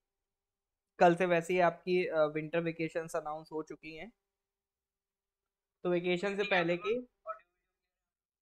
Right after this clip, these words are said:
आखिरी क्लास है आपकी। उसके बाद अपना वेकेशंस एंजॉय करिए, फिर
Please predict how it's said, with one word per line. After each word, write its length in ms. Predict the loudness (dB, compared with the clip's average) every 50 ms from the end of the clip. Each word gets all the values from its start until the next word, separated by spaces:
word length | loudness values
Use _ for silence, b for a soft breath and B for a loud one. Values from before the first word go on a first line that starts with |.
| _ -6 -2
आखिरी 340 | -2 -2 0 2 2 2
क्लास 320 | 4 4 4 4 4 4 2
है 60 | 2
आपकी। 400 | 2 0 _ -4 -4 -4 -4 -6 _ _ _ _ _ _ _ _ _ _ -16
उसके 260 | -16 -16 -10 -4 -2
बाद 220 | 0 2 2 2 2
अपना 240 | 0 -2 -2 -4 -2
वेकेशंस 580 | -2 -2 -4 -4 -6 -4 -2 -4 -4 -4 -6
एंजॉय 300 | -10 -6 -4 -2 -2 -2 -2
करिए, 300 | -4 -4 -2 -2 -4 -2
फिर 300 | 0 0 0 0 -2